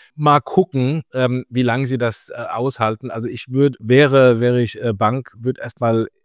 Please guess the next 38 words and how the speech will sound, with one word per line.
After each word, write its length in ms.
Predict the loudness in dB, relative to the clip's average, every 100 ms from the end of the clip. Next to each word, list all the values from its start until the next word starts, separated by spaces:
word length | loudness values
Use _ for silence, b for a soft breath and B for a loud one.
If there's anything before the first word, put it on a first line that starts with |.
| _ _
fokussieren, 920 | _ -12 -12 -10 -8 -4 -2 -2 -6
äh, 220 | -8 -10 -10
auf 180 | -10 -10
mich, 180 | -8 -8
auf 80 | -12
den 120 | -14
europäischen 540 | -12 -10 -6 -6 -6
Markt 200 | -8 -8
und 80 | -10
da 100 | -10
größer 400 | -6 -6 -4 -4
werden, 280 | -6 -8 -6
weil, 160 | -6 -6 B B B
ähm, 320 | -2 0 0 -2
wie 160 | -2 0
du 80 | 2
richtig 220 | 0 -2
gesagt 280 | -2 0 0
hast, 120 | -4
die 60 |
sind 180 | -6 -8
zwar 180 | -6 -6
in 60 | -2
Deutschland, 460 | -4 -4 -4 -4
aber 240 | -2 -6 -6 -8
kriegst 280 | -6 -6 -2
du 40 |
sie 120 | 0
mit? 320 | 2 0 -2 -8
Also 200 | -4 -4
die 380 | -4 -6 -8 -4
laufen 300 | -4 -2 0
bei 100 | 0
mir 300 | 2 2 0
eher 220 | 0 -4
völlig 360 | -2 0 0 0
unterm 280 | -2 -2 -2
Radar. 500 | -2 -2 -2 -4